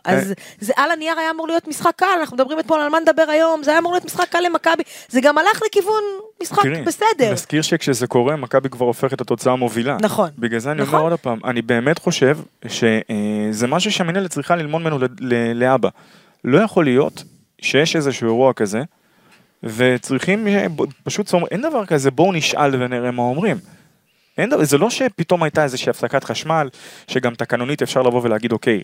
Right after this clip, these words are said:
Speaker 2: חצי שעה, ארבעים דקות, חמישים דקות מעכשיו, אם לא חוזר, אנחנו עוצרים את המשחק, מעבירים אותו לנו."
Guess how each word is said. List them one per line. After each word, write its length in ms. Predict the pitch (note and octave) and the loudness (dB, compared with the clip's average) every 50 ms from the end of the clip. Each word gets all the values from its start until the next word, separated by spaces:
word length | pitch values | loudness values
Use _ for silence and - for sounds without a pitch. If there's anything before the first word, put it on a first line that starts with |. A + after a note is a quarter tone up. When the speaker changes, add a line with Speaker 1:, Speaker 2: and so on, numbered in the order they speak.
| - - | -6 -8
Speaker 2:
חצי 300 | - - - - D3 C#3+ | -6 -6 -4 -4 -4 -2
שעה, 200 | - B2+ A2+ G#2 | 0 0 0 0
ארבעים 260 | F#2+ G2+ A#2 C3 C#3+ | 0 0 -2 0 0
דקות, 220 | C3+ - A#2+ G#2+ | 0 0 0 -2
חמישים 320 | - G#2+ G#2+ G#2+ - D3 C#3 | -4 -6 -8 -8 -4 -2 -2
דקות 220 | B2+ - C3+ A#2+ | -2 0 -2 -2
מעכשיו, 380 | B2 A#2+ A#2 - - B2 A#2 B2 | -2 -4 -4 0 2 2 2 2
אם 40 | B2 | 0
לא 120 | B2+ C3 | -2 -2
חוזר, 400 | A#2 - A#2 G#2 B2 D#3 F#3 F#3+ E3 - - - - - - - _ _ _ _ _ _ _ - | -2 -2 -2 0 2 2 2 2 0 -6 -16 -20 -20 -20 -20 -20 _ _ _ _ _ _ _ -4
אנחנו 400 | A2+ A2 - - B2+ B2+ B2+ - - | -4 -2 -2 0 0 0 0 -2 -4
עוצרים 300 | - B2+ - - D#3+ E3 | -6 -6 -6 -6 -2 0
את 40 | |
המשחק, 460 | D#3 C3+ B2 A2+ - - E3 E3+ D#3+ - - | 0 0 0 -4 -4 0 0 0 0 0 -2
מעבירים 460 | B2+ B2 A#2+ A2+ B2 B2+ C3+ C#3 C3+ | 0 0 2 2 2 0 0 0 -2
אותו 220 | C3 - - A#2+ | -2 0 2 2
לנו." 280 | A#2 A#2 A2 G#2 G2 F#2 | 2 2 0 -2 -4 -8